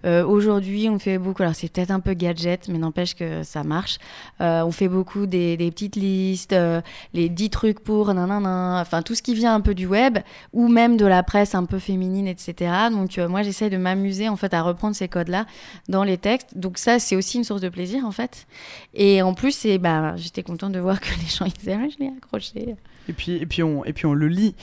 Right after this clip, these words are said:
Speaker 2: Il faut dire que, euh, la synthèse, euh, light de ces journées d'atelier est disponible donc, euh, en lien depuis le site de Zélie, euh, et qu'on peut y lire, euh,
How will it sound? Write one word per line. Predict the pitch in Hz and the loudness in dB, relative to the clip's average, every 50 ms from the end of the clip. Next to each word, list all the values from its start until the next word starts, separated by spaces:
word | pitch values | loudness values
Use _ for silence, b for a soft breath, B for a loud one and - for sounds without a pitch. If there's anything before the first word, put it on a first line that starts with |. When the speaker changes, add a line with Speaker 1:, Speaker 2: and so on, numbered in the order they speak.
| B B B B B | B B B B B
Speaker 2:
Il | - 180 | -10 -6
faut | - - 185 | -4 -2 0
dire | 175 180 185 175 - | 2 2 0 0 -2
que, | - - 175 | -4 -4 -2
euh, | 165 165 160 156 156 151 | 0 2 2 2 2 2
la | 151 156 156 | 0 0 -2
synthèse, | - - 175 175 170 - 180 170 170 165 151 147 | -4 -4 -8 -8 -6 -4 -4 -4 -4 -4 -4 -4
euh, | 151 147 147 143 139 139 139 135 139 135 135 - _ | -2 -2 -2 -2 -2 -2 -2 -2 -4 -4 -6 -8 _
light | - 151 165 175 180 185 180 175 - - - 147 131 B B B B B B B - | -4 -2 0 0 0 0 -2 -4 -4 -4 -4 -4 -4 B B B B B B B -10
de | 170 151 160 160 156 151 147 147 147 143 143 139 139 139 | -4 -2 0 0 0 0 0 0 0 0 0 0 -2 -2
ces | 131 - - 165 | -4 -2 -2 -2
journées | 151 147 165 165 165 165 165 | 0 0 0 0 0 0 0
d'atelier | 160 151 139 - - 156 156 185 214 220 - | 0 0 -2 -2 -4 -2 0 0 2 2 0
est | - 190 | -2 -2
disponible | 175 185 185 - - 185 180 180 170 165 156 | -2 -2 -2 -2 0 0 2 2 0 0 0
donc, | 165 165 160 160 - - - | -2 -2 -2 -4 -4 -2 -2
euh, | 151 147 139 139 139 135 135 131 - - | 0 2 2 2 0 0 -2 -2 -2 0
en | 170 180 | 0 2
lien | 185 180 180 180 175 170 | 2 2 2 2 2 0
depuis | 170 180 - - 185 | 0 -2 -4 -6 -6
le | 165 160 | -6 -6
site | - - 165 147 139 | -6 -8 -10 -8 -6
de | 160 185 | -4 -2
Zélie, | 175 160 156 151 160 180 226 254 254 B B B B B B B - _ - | -2 -2 -2 0 2 2 2 2 2 B B B B B B B -8 _ -2
euh, | 160 156 151 147 - | 0 0 0 0 0
et | - 185 | -2 -2
qu'on | - - 185 | -2 -2 -2
peut | - - 190 190 185 | 0 4 4 4 4
y | 170 147 | 4 2
lire, | 143 147 160 180 196 202 190 175 | -2 -2 0 0 0 0 2 0
euh, | 160 151 147 143 143 143 139 | 0 2 2 2 0 0 -2